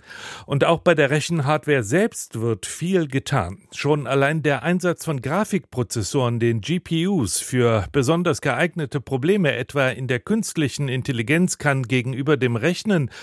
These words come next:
auf Standardhardware viel bringen. Diese Idee der spezialisierten Rechenhardware, angepasst auf die zu bearbeitenden Probleme,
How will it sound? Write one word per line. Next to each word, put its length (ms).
auf 300
Standardhardware 1040
viel 280
bringen. 460
Diese 220
Idee 440
der 200
spezialisierten 1040
Rechenhardware, 920
angepasst 720
auf 220
die 220
zu 160
bearbeitenden 840
Probleme, 640